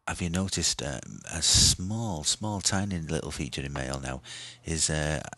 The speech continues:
it was how it, it was described as data detectors, I think it was. And if you've got an email open, or, you know,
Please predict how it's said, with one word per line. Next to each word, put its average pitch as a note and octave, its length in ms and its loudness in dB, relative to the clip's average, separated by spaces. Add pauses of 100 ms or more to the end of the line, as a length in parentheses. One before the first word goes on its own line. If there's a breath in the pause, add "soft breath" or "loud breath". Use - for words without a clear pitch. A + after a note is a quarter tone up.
it D2+ 120 -4
was - 160 -2 (160)
how E2+ 160 -6
it, C#2 260 -6
it E2+ 160 -6
was F2 120 -4
described F2 520 -2
as D#2+ 380 2 (560 loud breath)
data F#2+ 320 2
detectors, - 580 0
I D2 40 -4
think - 260 0
it - 80 -6
was. B1 240 -6 (500 soft breath)
And E2 400 -2 (380)
if F#2 160 0
you've F2+ 100 0
got D#2+ 140 2
an F2+ 80 2
email E2 320 0
open, C#2 240 -6
or, C#2 140 -2
you D#2 80 -4
know, C#2 160 -4